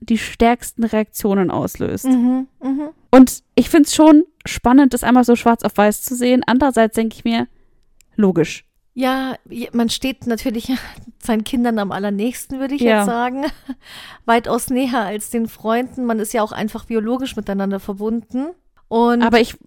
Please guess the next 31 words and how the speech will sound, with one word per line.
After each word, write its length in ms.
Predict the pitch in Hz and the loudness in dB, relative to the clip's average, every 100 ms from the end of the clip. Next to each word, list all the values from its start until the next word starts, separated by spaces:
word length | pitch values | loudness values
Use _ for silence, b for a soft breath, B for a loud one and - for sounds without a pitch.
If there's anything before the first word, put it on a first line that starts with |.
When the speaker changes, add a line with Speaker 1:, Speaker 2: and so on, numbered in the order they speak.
| _ _ | _ _
Speaker 1:
würd 240 | 220 294 262 | 4 4 4
Speaker 2:
Mhm. 40 | |
Speaker 1:
sagen, 440 | 285 262 269 277 - | 4 4 4 0 0
ehrlich, 400 | 240 262 285 - | 2 2 0 0
bei 140 | 254 | 2
mir, 420 | 247 254 269 277 - - | 4 4 2 0 -4 -2
ähm, 220 | 233 233 | 0 0
also 160 | 220 226 | -2 -2
ich 100 | 254 | -4
hab 100 | 254 | -4
ja 80 | 254 | -2
keine 240 | 247 233 | -2 -2
Kinder, 380 | - 254 247 247 b b b b - | 0 0 0 -2 b b b b -6
aber 500 | 226 214 220 220 220 - _ _ | -2 2 4 4 0 -4 _ _
ich 200 | 226 196 | -4 -2
würd 120 | 196 - | -4 -6
fast 280 | 185 - | -8 -8
sagen, 200 | 185 185 196 | -6 -4 -2
mit 80 | |
meinen 180 | 208 208 | -2 -2
Freunden 500 | - - 208 220 226 | -4 0 0 2 0
ist 120 | 208 | -2
es 160 | 202 - | -6 -2
mindestens 500 | 214 226 247 220 - | 0 0 0 -8 -4
genauso 460 | 226 214 185 190 190 | -2 -2 -2 -2 -4
tief 360 | - 233 220 | -4 -6 -6
wie 40 | 202 | -10
mit 100 | - | -8
meinem 200 | 202 196 | -8 -6
Partner. 420 | 202 180 202 196 _ _ _ B B B B B - | -6 -6 -8 -10 _ _ _ B B B B B -14
Speaker 2:
Also 260 | 226 226 | -8 -4